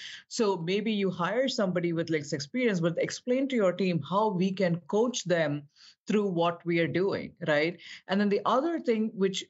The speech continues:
which is something which we have actively done, even in prior life, is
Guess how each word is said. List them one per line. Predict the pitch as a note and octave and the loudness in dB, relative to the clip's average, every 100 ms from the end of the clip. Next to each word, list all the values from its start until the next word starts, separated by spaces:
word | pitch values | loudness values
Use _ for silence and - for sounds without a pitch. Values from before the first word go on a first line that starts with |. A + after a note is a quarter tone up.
| A#3+ | -2
which | F#3+ F#3+ | 0 0
is | G#3 | 0
something | G3 F#3+ F#3+ | 0 2 2
which | F3 E3 | 2 0
we | F#3+ F3 | 0 2
have | F3 D#3+ | 2 2
actively | D#3 F#3 G3+ F3+ F3 E3 | 0 0 -2 0 0 2
done, | D#3+ D3+ C#3+ C#3 | 2 2 0 -2
even | F#3+ F#3+ | 0 2
in | F#3+ F#3 | 2 2
prior | F3+ E3 D#3+ | 2 2 2
life, | D3+ D#3+ E3 | 2 0 0
is | D#3 D3 | -2 -2